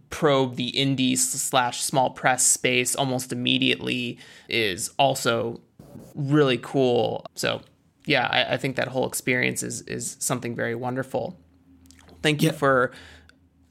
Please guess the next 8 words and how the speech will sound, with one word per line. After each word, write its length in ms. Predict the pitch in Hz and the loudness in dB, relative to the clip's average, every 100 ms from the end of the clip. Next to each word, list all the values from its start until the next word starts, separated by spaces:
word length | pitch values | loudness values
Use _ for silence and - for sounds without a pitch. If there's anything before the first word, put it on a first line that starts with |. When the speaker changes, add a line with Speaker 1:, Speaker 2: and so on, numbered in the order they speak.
| - - | -20 -10
Speaker 1:
sharing 440 | - 170 143 127 | 0 2 2 0
all 280 | - 143 139 | 2 4 4
of 80 | 110 | 2
that. 380 | 104 123 131 - | 0 0 -4 -8
Let's, 520 | 98 147 160 - - | 0 2 2 -2 -6
let's 300 | 131 151 147 | -2 -2 0
dive 400 | 147 139 147 143 | 2 4 4 2
into 840 | 139 143 143 143 156 147 143 139 | 0 0 -2 -4 -2 2 2 0